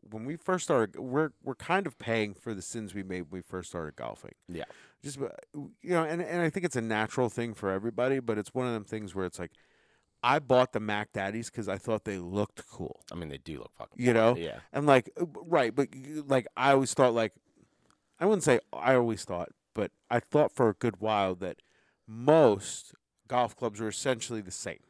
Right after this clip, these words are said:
Speaker 1: you know?
Speaker 2: Right.
Speaker 1: It's like, "Oh, well, m-, you know, it's just for Titleist fans." And I was like, "I like the Mac Daddies 'cause they're cool. Like, they look cool in the back. Like, they have a little red ruby design in them
Speaker 2: Yeah.
Speaker 1: and shit." And I'm like, "They're, they're cool looking. Like, they, they look cool."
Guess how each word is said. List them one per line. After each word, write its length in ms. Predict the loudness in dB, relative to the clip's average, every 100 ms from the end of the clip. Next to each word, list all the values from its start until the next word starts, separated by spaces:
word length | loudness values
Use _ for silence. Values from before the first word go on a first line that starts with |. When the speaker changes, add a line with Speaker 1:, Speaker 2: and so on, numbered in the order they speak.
| _ _ _ _
Speaker 1:
you 160 | -6 -2
know? 100 | -2
Speaker 2:
Right. 200 | -2 -4 _ _ _ -16
Speaker 1:
It's 80 | -4
like, 120 | 4
"Oh, 200 | 8 8
well, 240 | 6 2 2
m-, 180 | 0 -16 _ _ _ _ _ 0
you 140 | 4
know, 80 | 4
it's 120 | 2
just 180 | -4 -4
for 180 | -6 -6
Titleist 580 | 0 2 2 -2 -6
fans." 560 | -6 -2 -2 -4 -8 -20 _
And 100 | -6
I 60 | -4
was 120 | -2
like, 140 | -4 -4
"I 100 | -2
like 300 | 0 0 0
the 80 | -2
Mac 280 | -2 -4 -4
Daddies 360 | -6 -4 -6
'cause 180 | -8 -8
they're 140 | -8 -8
cool. 340 | -2 -2 -2
Like, 160 | -4 -8
they 120 | -6
look 180 | -6 -6
cool 280 | -4 -2 -4
in 80 | -6
the 60 |
back. 280 | -8 -8 -10 -12
Like, 100 | -6
they 80 |
have 120 | -6 -4
a 40 |
little 220 | -4 -4
red 260 | -4 -6 -6
ruby 260 | -6 -4 -6
design 360 | -8 -10 -8 -8
in 40 |
them 100 | -4
Speaker 2:
Yeah. 140 | -4 -4
Speaker 1:
and 80 | -6
shit." 160 | -8
And 100 | -8
I'm 80 | -10
like, 220 | -12 -10
"They're, 200 | -8 -10 -12 _
they're 120 | -10
cool 260 | 0 2 2
looking. 300 | 0 -4 -8
Like, 240 | -6 -4
they, 160 | -2 -2
they 220 | 0 0
look 240 | 2 0 -2
cool." 240 | -8